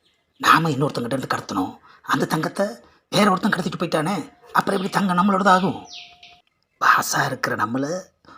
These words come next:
கொஞ்சம் பில்டப் பண்ணி பேச விட மாட்டேங்கிறாங்களே ஐயா. பாஸ், அடுத்து என்ன பாஸ் பண்றோம்? டேய்,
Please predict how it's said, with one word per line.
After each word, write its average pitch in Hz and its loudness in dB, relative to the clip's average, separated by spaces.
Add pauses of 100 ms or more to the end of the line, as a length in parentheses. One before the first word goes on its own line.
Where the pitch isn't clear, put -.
(280)
கொஞ்சம் 202 0
பில்டப் 190 -2
பண்ணி 160 -4
பேச 151 -2
விட 127 -2
மாட்டேங்கிறாங்களே 92 -8
ஐயா. - -10 (560)
பாஸ், - 0 (380)
அடுத்து 120 0
என்ன 131 2
பாஸ் - 0
பண்றோம்? - -6 (600)
டேய், 131 0